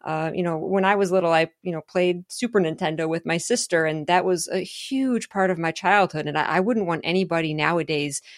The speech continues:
just because of modern consoles, to, to miss out on that.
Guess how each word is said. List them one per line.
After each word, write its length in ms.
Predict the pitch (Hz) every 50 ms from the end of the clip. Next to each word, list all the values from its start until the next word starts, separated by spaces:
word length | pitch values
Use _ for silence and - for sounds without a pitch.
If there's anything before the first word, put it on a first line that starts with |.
| - _ _
just 180 | - 165 - -
because 260 | 165 - 180 170 147
of 100 | 156 135
modern 340 | 147 151 147 156 156 151 147
consoles, 560 | 139 - 151 147 156 151 - - 156 147 139 - -
to, 240 | - 160 147 147 - - _
to 120 | - - 160
miss 240 | 156 156 156 -
out 220 | - 135 151 165 151
on 100 | - -
that. 240 | - - - - -